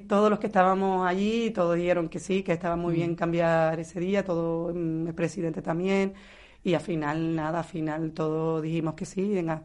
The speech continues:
Speaker 1: Y lo cogimos yo y mi compañero y se han sumado vecinos,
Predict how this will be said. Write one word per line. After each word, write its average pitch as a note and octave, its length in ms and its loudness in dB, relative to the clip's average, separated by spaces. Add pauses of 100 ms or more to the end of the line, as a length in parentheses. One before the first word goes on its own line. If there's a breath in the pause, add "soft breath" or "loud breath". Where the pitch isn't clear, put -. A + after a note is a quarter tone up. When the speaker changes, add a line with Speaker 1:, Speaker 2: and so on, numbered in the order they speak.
(360 soft breath)
Speaker 1:
Y F3 240 2
lo F3 160 6
cogimos F3+ 400 -2
yo F#3 240 0
y F#3 60 2
mi F#3 100 2
compañero G3+ 840 0
y F#3 880 -2 (340 soft breath)
se - 160 -6
han E3 80 2
sumado F3 420 4
vecinos, A#3+ 1000 2